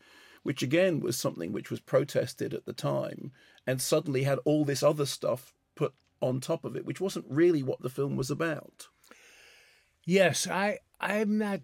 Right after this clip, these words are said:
Speaker 2: certain of the Basic Instinct correction. I, connection. I bow to you for that.
Speaker 1: <laughs>
Speaker 2: But, uh,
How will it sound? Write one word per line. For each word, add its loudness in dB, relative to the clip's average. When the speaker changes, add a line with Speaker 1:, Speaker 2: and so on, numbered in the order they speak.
Speaker 2:
certain -2
of 0
the 0
Basic -2
Instinct -4
correction. -4
I, -2
connection. -2
I 2
bow 4
to 0
you 2
for 0
that. 2
Speaker 1:
<laughs> -14
Speaker 2:
But, 2
uh, 0